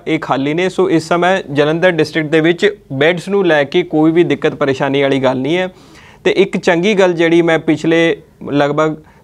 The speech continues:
ਦੋ ਤਿੰਨ ਹਫ਼ਤਿਆਂ ਦੇ ਟ੍ਰੈਂਡ ਦੇ ਵਿੱਚ ਆ, ਪਿਛਲੇ ਤਿੰਨ ਚਾਰ ਦਿਨਾਂ ਦੇ ਵਿੱਚ ਹੀ ਦੇਖਣ 'ਚ ਮਿਲੀ ਹੈ ਵੀ ਜਿੰਨੇ ਨਵੇਂ ਮਰੀਜ਼ ਆ ਰਹੇ ਨੇ, ਡਿਸਚਾਰਜ ਵੀ ਉਨੇ ਹੋਣ ਲੱਗ ਗਏ ਨੇ।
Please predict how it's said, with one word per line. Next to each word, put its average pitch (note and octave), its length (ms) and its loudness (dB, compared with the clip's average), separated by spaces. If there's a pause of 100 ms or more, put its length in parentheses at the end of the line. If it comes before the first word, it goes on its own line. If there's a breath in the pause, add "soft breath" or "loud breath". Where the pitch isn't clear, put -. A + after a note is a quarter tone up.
(140)
ਦੋ D3 200 2
ਤਿੰਨ F3+ 180 0
ਹਫ਼ਤਿਆਂ D3 360 -2
ਦੇ E3 140 0
ਟ੍ਰੈਂਡ D3+ 300 0
ਦੇ D#3+ 120 0
ਵਿੱਚ D#3 200 -2
ਆ, D#3+ 60 2
ਪਿਛਲੇ E3 400 -2
ਤਿੰਨ D#3 260 0
ਚਾਰ F3 280 2
ਦਿਨਾਂ E3+ 280 -2
ਦੇ E3+ 140 0
ਵਿੱਚ E3 180 0
ਹੀ F3 60 4
ਦੇਖਣ D3 360 0
'ਚ D#3+ 80 -4
ਮਿਲੀ C#3+ 440 2
ਹੈ F3+ 100 2
ਵੀ F#3 120 2
ਜਿੰਨੇ C#3+ 400 2
ਨਵੇਂ D#3+ 340 2
ਮਰੀਜ਼ E3+ 320 2
ਆ D3 120 2
ਰਹੇ D#3 140 0
ਨੇ, F3+ 180 0
ਡਿਸਚਾਰਜ D3+ 560 2
ਵੀ E3 120 2
ਉਨੇ D#3 280 2
ਹੋਣ C#3+ 260 2
ਲੱਗ B2 140 0
ਗਏ C#3+ 180 0
ਨੇ। F3+ 180 0